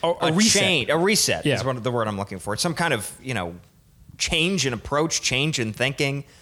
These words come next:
Speaker 2: a sign to say, "Hey, I know you're struggling, and I wanna try to help you out somehow." And I don't think he planned to keep that. I think he was gonna try him at leadoff. If it didn't work, maybe, you know, try him at second. Try him hitting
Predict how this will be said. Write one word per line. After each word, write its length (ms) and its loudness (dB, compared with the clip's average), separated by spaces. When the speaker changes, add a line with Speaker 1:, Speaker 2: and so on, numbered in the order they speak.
Speaker 2:
a 100 -2
sign 340 2
to 80 2
say, 300 2
"Hey, 220 4
I 80 2
know 180 0
you're 160 0
struggling, 560 -4
and 80 -4
I 60 -4
wanna 180 -4
try 180 -4
to 80 -4
help 180 -4
you 80 -6
out 220 -2
somehow." 460 -6
And 80 2
I 120 4
don't 180 2
think 240 0
he 120 -4
planned 360 0
to 80 0
keep 340 -4
that. 360 -4
I 80 2
think 220 0
he 120 2
was 260 0
gonna 220 0
try 260 0
him 120 0
at 80 -4
leadoff. 560 0
If 160 -4
it 100 -8
didn't 200 -2
work, 280 -2
maybe, 200 -2
you 120 -2
know, 100 0
try 320 -2
him 120 0
at 120 -4
second. 420 -2
Try 280 0
him 280 -2
hitting 440 -2